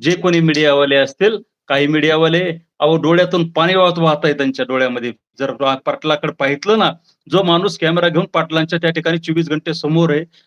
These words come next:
तो माणूस डोळ्यातून कळकळ पाणी वाहतंय त्याच्याकडे. आज आमच्या पाटलाची कंडिशन, आम्ही आमच्या पाटलाला, आम्ही आज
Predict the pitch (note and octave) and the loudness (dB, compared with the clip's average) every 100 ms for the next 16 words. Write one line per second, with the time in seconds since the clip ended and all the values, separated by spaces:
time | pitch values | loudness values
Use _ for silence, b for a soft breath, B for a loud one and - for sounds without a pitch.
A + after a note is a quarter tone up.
0 | _ F#3+ G#3+ F3 F3+ G3 F3+ D3 D#3 E3 | _ -2 0 2 0 0 -2 0 0 -2
1 | F#3 - C#3+ F3 E3 D3+ D#3+ F#3+ E3+ E3 | -6 -6 -4 -4 -2 -2 0 2 2 0
2 | F3+ F3 E3+ E3 - _ _ _ _ _ | -2 -2 -4 -4 -10 _ _ _ _ _
3 | _ - D3 D#3+ D#3 D#3 D3+ C#3+ C#3+ D3+ | _ -2 0 0 0 -2 -2 -2 0 -4
4 | - D3+ D3+ C#3+ D3 G3+ A3 - _ _ | -2 -4 -2 -2 -2 -2 -4 -12 _ _
5 | D3+ F3 E3+ E3+ E3+ E3 E3 E3+ E3+ F3 | -2 0 0 -2 -2 -2 0 2 2 0
6 | F3+ D#3+ D#3+ | 0 0 0